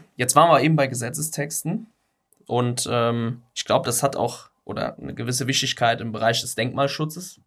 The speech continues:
Ja, also du hast ja Denkmalschutz und Bestand und Energieberatung, das sind ja alles so Themen, ähm, ja,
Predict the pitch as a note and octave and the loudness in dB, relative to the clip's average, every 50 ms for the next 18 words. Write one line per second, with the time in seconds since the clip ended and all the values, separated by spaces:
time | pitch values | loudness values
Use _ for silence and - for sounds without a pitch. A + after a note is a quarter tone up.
0 | _ - - B2 C3 B2+ A#2+ G#2 F2 D#2+ - - _ - B2+ A#2+ - - B2 A#2 | _ -8 -6 -6 -4 -4 -6 -8 -10 -14 -16 -16 _ -4 -4 -4 -2 0 0 0
1 | A#2 - - - - - - C3 D3 C#3 D3+ C#3+ C3+ - D#3 D3+ D3+ D3 - - | 0 -2 -6 -16 -10 0 2 4 6 8 8 6 6 6 4 2 2 2 0 0
2 | A#2+ B2 B2 B2 A#2+ - - B2+ B2+ C#3 D#3 D3+ D3 - - A#2+ B2 B2 - - | -2 -2 -2 -2 -4 2 4 6 6 6 6 4 2 0 0 -2 -2 -2 0 0
3 | B2 B2 C3+ F#3 F#3+ D#3 C#3+ - B2+ C3 C3 B2+ - D3 C3 A#2 A2+ - C#3 C3 | 0 0 0 0 0 0 2 2 2 2 2 0 0 -4 -6 -4 -4 -4 -4 -2
4 | A2+ F2 G#2 C3+ C3+ - B2 B2 - C#3 C#3 C#3 C#3+ D3+ - - - - - - | 0 0 0 0 -2 -2 -4 -4 -2 0 0 0 0 -2 -6 -12 -20 -20 -20 -20
5 | - _ - A#2 A#2+ A#2+ B2 A#2+ A#2+ A#2 A#2+ B2 - - _ - - F#2 A2 B2 | -16 _ 0 4 6 6 6 4 2 0 -2 -4 -6 -10 _ -2 0 0 0 0